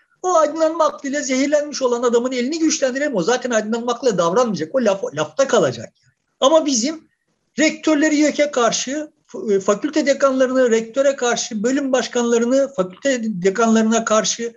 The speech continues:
sıradan insanı polise karşı güçlendirmemiz gerekiyor. Sıradan insanın kusurlarını durmadan gündeme taşıyarak devletin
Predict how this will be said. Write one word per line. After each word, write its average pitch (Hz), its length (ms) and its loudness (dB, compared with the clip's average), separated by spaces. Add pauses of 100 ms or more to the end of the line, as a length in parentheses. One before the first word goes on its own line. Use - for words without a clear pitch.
(440)
sıradan 302 440 4
insanı 294 380 2
polise 240 420 2
karşı 254 540 -2 (500)
güçlendirmemiz 349 840 0
gerekiyor. 180 520 -2 (180)
Sıradan 294 480 0
insanın 269 380 0
kusurlarını 247 640 0
durmadan 285 520 -2 (300)
gündeme 285 440 0
taşıyarak 254 640 -2 (320)
devletin 294 580 -2